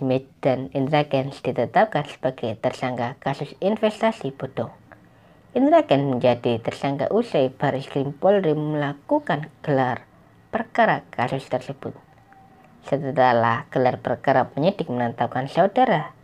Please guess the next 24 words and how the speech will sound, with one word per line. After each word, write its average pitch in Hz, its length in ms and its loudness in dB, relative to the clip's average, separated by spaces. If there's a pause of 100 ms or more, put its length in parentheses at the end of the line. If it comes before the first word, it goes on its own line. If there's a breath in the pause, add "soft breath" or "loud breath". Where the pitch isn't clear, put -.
(160)
Indra 247 400 6
Kents 147 240 -2
sebagai - 400 -4
tersangka. - 560 -6 (720)
Diketahui 156 720 4
Indra 131 240 4
Kents 139 240 -4
diperiksa 143 400 0
selama 208 400 0
kurang 123 240 0
lebih 123 240 -6
tujuh 131 640 -2
jam 113 240 0
oleh 117 320 -2 (640)
penyidik. 120 400 -2 (960 loud breath)
Ramadan 120 480 0
menyebut 139 480 0
penyidik 127 400 -2
telah 135 240 2
melakukan 131 800 -2 (400)
penangkapan 240 720 2
dan 135 160 -4
penahanan 143 720 -2
terhadap 139 400 -2